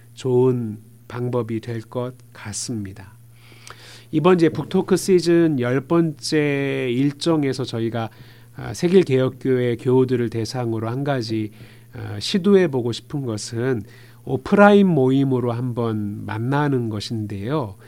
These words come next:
아, 중간중간에 뭐, 아, 두 번이나 세 번 정도가 되지 않을까 싶은데요. 이 책을 읽고 북토크를 들으시는 교우들이 오프라인에서 만나는 것입니다.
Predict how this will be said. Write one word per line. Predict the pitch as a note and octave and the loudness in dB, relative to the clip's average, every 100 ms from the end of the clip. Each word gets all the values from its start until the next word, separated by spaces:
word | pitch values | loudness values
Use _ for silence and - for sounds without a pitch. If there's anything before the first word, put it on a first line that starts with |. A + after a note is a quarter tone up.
| - - - - | -20 -20 -20 -12
아, | C3 | -6
중간중간에 | - D#3+ F#3+ F3+ D3+ C#3+ D3+ C#3+ A#2+ C3 A#2 | 2 4 6 6 2 0 2 2 0 -2 -4
뭐, | F#2+ G#2 G#2 G2+ - - - - | -6 -6 -8 -10 -14 -20 -20 -18
아, | A2+ G#2 G2+ | -12 -10 -8
두 | - C3+ | -4 4
번이나 | D#3 D3 B2+ A#2 | 6 6 4 0
세 | - F#3+ | 2 4
번 | G3 E3+ | 4 4
정도가 | C3+ A#2 A2+ A2 G#2 G#2+ | 0 -2 -2 -4 -6 -6
되지 | A2+ G#2+ A#2+ | -4 -4 -4
않을까 | G#2 A2+ - A2 | -4 -6 -6 -8
싶은데요. | G#2+ - D#3 D3 A2+ G#2 D3+ G#3+ - - - - - | -8 -8 -6 -4 -4 -4 -4 -4 -8 -20 -20 -20 -8
이 | C#3 C#3 C3+ | -2 2 2
책을 | - - A3 G#3+ G#3 G3 G3+ - | -2 -4 0 2 6 8 6 4
읽고 | B2 C#3 C#3+ - - C#3+ F#3 A3+ | 0 0 0 -4 2 4 4 2
북토크를 | - C3 F#3 E3+ - D#3+ D3+ D#3 D3+ - | -4 -2 0 0 0 0 4 2 2 -2
들으시는 | C3 C3+ D3 - D3 C#3 | -2 0 0 0 0 0
교우들이 | B2+ A2+ A#2+ A#2+ A2+ F3 E3+ - - - - - | -2 0 2 2 0 0 0 -2 -10 -20 -18 0
오프라인에서 | C#3+ D3 - G3+ G3 F3+ D3 B2 A#2+ | 2 2 4 6 6 6 4 2 -4
만나는 | G2 G2 B2 D3+ E3 | -4 -4 0 4 4
것입니다. | A2 G2 A2+ G2 F#2 F#2+ | 2 -6 -10 -10 -12 -16